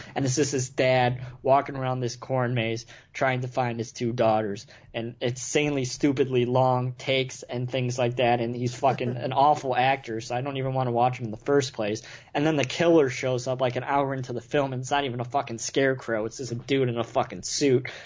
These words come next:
trying to look like a scarecrow. But guess what? He doesn't even fucking end up killing anybody, pretty much.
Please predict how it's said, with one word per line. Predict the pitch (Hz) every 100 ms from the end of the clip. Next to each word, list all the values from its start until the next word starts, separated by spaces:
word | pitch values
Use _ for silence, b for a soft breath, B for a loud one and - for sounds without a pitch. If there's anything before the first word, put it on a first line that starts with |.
| B
trying | - 151 139 127
to |
look | 127 123
like | 127 117
a |
scarecrow. | - 127 120 117 127 120 123 B B -
But | 147
guess | 156 147 165
what? | 147
He | 143
doesn't | 151 143 143
even | 139 139
fucking | 135 139 135
end | 135 135
up | 131
killing | - 143 139
anybody, | 117 113 127 120
pretty | 120 131 117
much. | 120 110